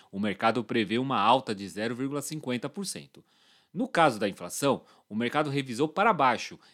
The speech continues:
esperando que a inflação termine esse ano com seis ponto quarenta.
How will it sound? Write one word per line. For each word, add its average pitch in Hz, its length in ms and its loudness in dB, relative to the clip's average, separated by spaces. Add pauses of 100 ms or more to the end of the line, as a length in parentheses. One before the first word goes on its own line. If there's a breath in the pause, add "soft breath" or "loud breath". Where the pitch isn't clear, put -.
(120)
esperando 135 520 0
que 147 80 -2
a 131 40 0
inflação 120 300 -6
termine 147 360 -2
esse 123 240 -6
ano 143 200 -2
com - 180 -12
seis 156 380 -4
ponto 170 320 -6
quarenta. 127 640 -2